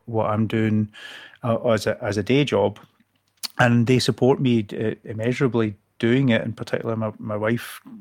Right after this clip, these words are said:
puts a lot of effort into, to helping me and supporting me and, yeah, directing me when, when it's all going a bit wrong. But in terms of the, the, the, the ins and outs of, of setting the business up itself, it's,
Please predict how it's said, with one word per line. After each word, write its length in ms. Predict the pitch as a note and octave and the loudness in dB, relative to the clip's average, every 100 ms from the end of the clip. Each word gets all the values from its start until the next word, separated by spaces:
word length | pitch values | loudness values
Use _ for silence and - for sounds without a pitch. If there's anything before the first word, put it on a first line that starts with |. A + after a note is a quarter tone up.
| - | -10
puts 220 | - - A2+ | -8 -4 -4
a 60 | |
lot 320 | G#2+ A2 - | 0 2 2
of 120 | A2+ G#2 | 0 0
effort 440 | A#2 - - - - - - _ | -2 0 -2 -2 -18 -20 -20 _
into, 580 | A#2 A2 - A2+ G#2+ G#2+ - | -2 -2 0 -2 -2 -4 -6
to 120 | A2+ | -2
helping 500 | A2 A2 - A2+ A2 | 0 0 0 -2 0
me 280 | A2 A2 A2 | -2 -2 -4
and 260 | G#2 G#2 | -6 -8
supporting 460 | - G#2+ A#2 A#2+ A#2 | -8 -4 -2 -2 -2
me 100 | A2 | -2
and, 420 | A2 G#2 G#2 G2 - _ | -2 -6 -10 -12 -16 _
yeah, 140 | - G#2+ | -6 -2
directing 580 | A2 G#2+ B2 - C#3 B2 | 0 4 2 2 2 4
me 120 | A2+ | 2
when, 220 | G#2+ G#2+ | 0 -2
when 160 | G2+ A2+ | 0 -2
it's 140 | - | 0
all 120 | A2 | 0
going 160 | G#2 A2 | 0 0
a 40 | |
bit 180 | G#2 - | 0 0
wrong. 320 | A2+ A#2+ C#3 - - - - - | 2 2 2 -4 -12 -16 -18 -2
But 120 | - | 0
in 80 | C3 | 2
terms 280 | - F#3+ F3+ | 4 4 4
of 100 | D#3 | 2
the, 260 | C3 A#2+ B2 - | 2 2 -4 -6
the, 220 | A#2 G#2+ _ _ - | -4 -4 _ _ -10
the, 380 | A#2 G#2+ G#2+ G#2 E3 _ _ _ _ _ _ _ - - - - - _ _ _ _ - | -6 -4 -6 -10 -18 _ _ _ _ _ _ _ -14 -14 -18 -20 -20 _ _ _ _ -8
the 220 | - - | 0 4
ins 200 | D#3 E3+ | 6 6
and 100 | C#3+ | 6
outs 340 | B2 C3+ - A#2 | 4 4 0 -4
of, 180 | G2+ - | -6 -8
of 160 | A2+ | -8
setting 280 | - B2+ B2+ | 2 2 2
the 60 | A2 | 0
business 400 | A#2 A2 C#3 - | 0 2 0 0
up 260 | A#2+ - - | -2 -4 -14
itself, 580 | - - A2 B2 - - | -8 -2 0 0 -4 -6
it's, 260 | B2 - | -6 -6